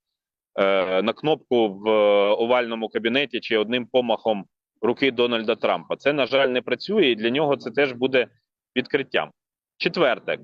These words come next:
Кремль, е, продовжує перебувати у впевненості, що вони спроможні керувати Трампом, і тому вони всовують свої хотілки про Россельхозбанк,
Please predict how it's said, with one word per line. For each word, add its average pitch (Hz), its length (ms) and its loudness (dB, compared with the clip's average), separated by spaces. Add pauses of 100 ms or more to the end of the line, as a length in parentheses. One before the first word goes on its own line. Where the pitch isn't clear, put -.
Кремль, 175 520 2 (120)
е, 113 480 2
продовжує 139 720 0
перебувати 131 680 0
у 127 100 -2
впевненості, 127 760 -4
що 127 220 2
вони 131 400 0 (1600)
спроможні 139 600 0
керувати 123 500 2
Трампом, 135 520 -4 (520)
і 135 280 2
тому 156 340 0
вони 147 440 0
всовують 139 640 0
свої 131 260 0
хотілки 160 540 -2
про 123 240 0
Россельхозбанк, 127 880 -2